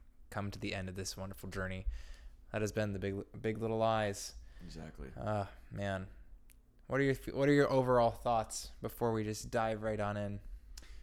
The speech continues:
Speaker 2: Um, uh, a full heart, like you said. Uh, you know, it's interesting that,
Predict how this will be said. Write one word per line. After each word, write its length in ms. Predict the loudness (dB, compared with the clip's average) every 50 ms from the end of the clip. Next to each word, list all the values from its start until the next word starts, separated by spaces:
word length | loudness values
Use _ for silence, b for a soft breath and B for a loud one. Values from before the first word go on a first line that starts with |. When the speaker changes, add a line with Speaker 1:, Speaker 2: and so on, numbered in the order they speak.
| B B
Speaker 2:
Um, 540 | -6 -4 -2 0 0 0 0 0 0 -2 -2 -6 -12 -18 -16 -16 -14 -14 -16 -16 -18 -20 -20 -20 -20 -20 -20 -20 -20 -20 -20 -20 -20 -12 -4 -2
uh, 40 | -2 0 0 -2 -4
a 40 | -4
full 280 | -6 -4 -2 0 0 0
heart, 400 | -2 -4 -4 -4 -6 -8 -10 -12
like 180 | -12 -12 -12 -12
you 60 | -12
said. 320 | -10 -6 -6 -4 -6 -6 -8 -12 -16 -16 -18 -16 -12 -10
Uh, 380 | -8 -6 -4 -4 -4 -4 -4 -6 -8 -12 -16 -20 -20 -20 -20 -20 -20 -20 -20 -20 -20 -20 -20 -20 -20 -20 -20 -14 -10
you 120 | -8 -6
know, 280 | -4 -4 -4 -4 -4 -4
it's 140 | -6 -4 -2
interesting 540 | -2 -2 -2 -4 -6 -4 -2 0 2 2 2
that, 260 | 2 0 0 -2